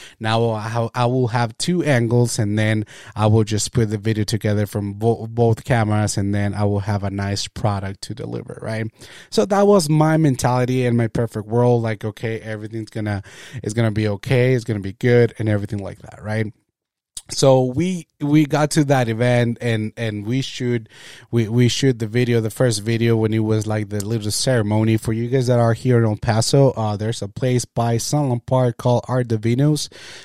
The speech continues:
Uh, it's a pizza place, but they also, like, have a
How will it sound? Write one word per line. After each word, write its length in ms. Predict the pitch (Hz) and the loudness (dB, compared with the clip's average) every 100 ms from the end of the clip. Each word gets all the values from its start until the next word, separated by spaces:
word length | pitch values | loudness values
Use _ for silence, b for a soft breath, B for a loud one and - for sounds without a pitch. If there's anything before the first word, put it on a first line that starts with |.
| - | -6
Uh, 260 | 117 110 107 | 0 0 -2
it's 180 | 123 123 | -2 -4
a 60 | |
pizza 380 | - 208 - 175 | 0 0 2 -2
place, 420 | - 139 147 143 | 2 4 4 4
but 460 | 123 120 143 131 117 | 0 2 4 4 0
they 300 | 131 143 147 | 0 2 0
also, 560 | - 131 131 - 131 | 2 2 2 2 2
like, 340 | 123 120 120 107 | 2 2 0 0
have 300 | 127 120 | 0 -2
a 100 | 117 | -2